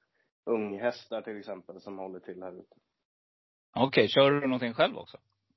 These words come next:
Speaker 1: Nej, jag gjorde förut, men jag, eh, känner inte riktigt att jag har tid för det längre.
Speaker 2: Nej, men du har inga problem om du svänger upp det bakom en häst om du skulle behöva?
Speaker 1: Nej, det skulle jag klara av.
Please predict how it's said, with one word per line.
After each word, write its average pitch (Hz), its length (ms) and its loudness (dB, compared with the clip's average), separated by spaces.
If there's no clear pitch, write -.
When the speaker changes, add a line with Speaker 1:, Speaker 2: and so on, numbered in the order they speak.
Speaker 1:
Nej, 131 220 6
jag 143 80 8
gjorde 147 240 4
förut, 127 600 2
men 117 260 -18
jag, 120 180 -12
eh, 120 240 -16
känner 110 340 -12
inte 110 180 -18
riktigt 110 320 -16
att 101 120 -14
jag 104 100 -6
har 101 140 -4
tid 113 360 -10
för 107 80 -10
det 92 220 -12
längre. 92 240 -16
Speaker 2:
Nej, 101 340 -8
men 113 160 -6
du 110 60 0
har 113 80 2
inga 117 280 -2
problem 120 400 -2
om 104 100 -8
du 104 400 -10
svänger 107 400 -2
upp 127 140 -2
det 98 800 -2
bakom 101 240 -4
en 95 60 -2
häst 95 240 -6
om 95 80 -8
du 87 60 -8
skulle 98 220 -8
behöva? 95 400 2
Speaker 1:
Nej, 107 480 2
det 127 240 -14
skulle 107 200 -20
jag 90 100 -20
klara 98 220 -12
av. - 80 -18